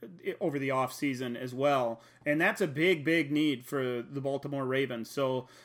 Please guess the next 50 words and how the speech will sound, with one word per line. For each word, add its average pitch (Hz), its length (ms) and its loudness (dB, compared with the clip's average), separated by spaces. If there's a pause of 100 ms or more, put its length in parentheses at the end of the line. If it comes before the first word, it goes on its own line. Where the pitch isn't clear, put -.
(180)
I 165 140 6
would 196 220 6
be 170 120 2
surprised 151 640 4
if 135 120 -6
they 151 160 2
didn't 139 360 0
try 147 200 -2
to 135 120 0
add 135 160 0
a 120 60 -4
pass 180 400 2
rusher 131 540 -2
at 135 120 -4
the 135 60 -6
top 135 260 -2
of 127 80 -8
the 131 80 -4
draft, 127 400 -2
which 135 160 -6
would 139 160 -2 (140)
help 160 260 2
us 143 200 0
all, 127 260 2
because 127 300 -4
I, 156 180 2
like 170 280 2
you, 151 400 2 (500)
am 151 160 -2
not 156 380 2
very 156 360 2
excited 151 500 2
about 139 320 0
the 131 400 0
prospect 143 640 0
of 131 100 -4
one 143 140 -2
of 131 60 -2
my 139 160 -2
favorite 127 340 -2
wide 135 240 0
receivers 131 640 -2
ending 143 280 -4
up 131 120 -6
in 131 80 -6
Baltimore 131 480 -2
in 120 80 -6
the 113 60 -8
first 123 320 -8
round. 123 400 -2